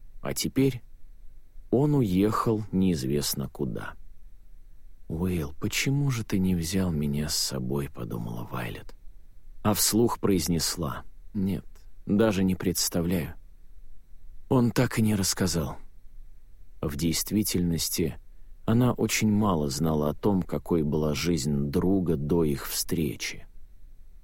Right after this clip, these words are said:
Он не делился ни тем, как провёл несколько месяцев после гибели матери,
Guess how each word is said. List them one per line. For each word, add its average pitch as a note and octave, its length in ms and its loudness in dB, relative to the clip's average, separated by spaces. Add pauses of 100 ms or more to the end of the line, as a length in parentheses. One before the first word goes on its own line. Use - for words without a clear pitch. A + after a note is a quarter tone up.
(120)
Он C#3+ 220 6
не C3+ 100 6
делился A#2+ 580 6
ни G#2+ 160 6
тем, A2 320 4
как - 280 -2
провёл E2 420 2
несколько D#2+ 560 0
месяцев E2 640 0
после D2+ 340 0
гибели C#2+ 460 -2
матери, D2+ 720 0